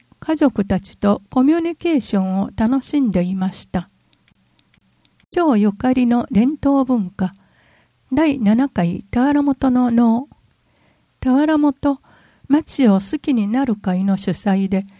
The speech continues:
第七回田原本の能が弥生の里ホールで開催されました。謡曲と僧のコラボレーションの屋島。二代目平野長勝と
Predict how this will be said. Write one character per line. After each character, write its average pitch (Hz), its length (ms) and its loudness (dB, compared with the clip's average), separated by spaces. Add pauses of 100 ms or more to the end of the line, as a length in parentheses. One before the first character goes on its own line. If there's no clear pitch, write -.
(360)
第 302 260 0
七 220 300 0
回 - 360 -4 (280)
田 247 100 -2
原 311 220 0
本 302 260 0
の 285 160 2
能 277 320 2
が 254 220 -4 (500)
弥 302 360 2
生 311 40 0
の 311 140 2
里 294 320 -4
ホ 269 240 0
ー - 20 0
ル 190 140 -4
で 190 180 -2
開 226 240 -2
催 254 320 -2
さ 226 180 -2
れ 214 140 2
ま 202 140 0
し - 160 -12
た。 175 180 -8 (1160)
謡 254 240 0
曲 269 320 -6
と 254 320 -4 (180)
僧 302 420 -2
の 285 200 0 (120)
コ 196 140 -2
ラ 226 140 2
ボ 254 180 -2
レ 247 140 0
ー 180 80 0
シ - 180 -8
ョ 196 40 -2
ン 180 180 -6
の 185 220 -6 (100)
屋 247 160 -2
島。 202 440 -6 (760)
二 226 140 0
代 269 280 0
目 247 280 -2 (100)
平 277 320 0
野 220 160 2
長 240 340 -2
勝 - 280 -10
と 175 260 -8